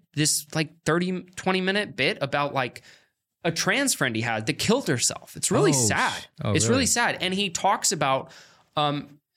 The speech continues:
Speaker 1: how much, and he, and it, it was a, it was a, I think it was a, a dude who turned into a girl.
Speaker 2: Okay.
Speaker 1: But he's very, like, it's a, it's kind of a beautiful, uh, story about
Speaker 2: Okay.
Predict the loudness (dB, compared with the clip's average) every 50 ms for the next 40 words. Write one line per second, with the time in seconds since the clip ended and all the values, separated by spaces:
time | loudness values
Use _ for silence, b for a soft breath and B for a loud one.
0 | _ _ _ _ _ _ _ _ _ -2 0 2 2 4 2 2 2 0 -2 -2
1 | -4 -4 -4 -4 -4 -2 -4 -2 -2 -2 -2 -2 0 0 0 2 2 2 4 4
2 | 2 2 2 2 2 2 2 2 2 4 4 4 2 2 0 -4 -4 -4 -2 -2
3 | 0 2 2 2 2 2 2 0 0 -2 -4 -8 -8 -6 -6 -4 0 2 4 4
4 | 4 4 2 0 -2 -2 -2 -2 0 0 0 0 0 0 0 0 0 0 2 2
5 | 2 2 2 0 -4 B B -4 -2 0 0 0 2 0 0 0 -2 -2 -2 -2
6 | -2 -2 -2 0 2 2 2 0 -2 -2 0 0 0 0 0 0 0 2 0 2
7 | 2 0 0 -2 -2 -2 0 0 2 2 0 0 0 2 4 4 4 4 2 0
8 | 0 0 2 2 0 0 -2 -4 -4 -4 0 0 2 2 2 2 0 0 0 0
9 | 2 2 2 2 2 2 2 2 0 0 0 0 0 0 0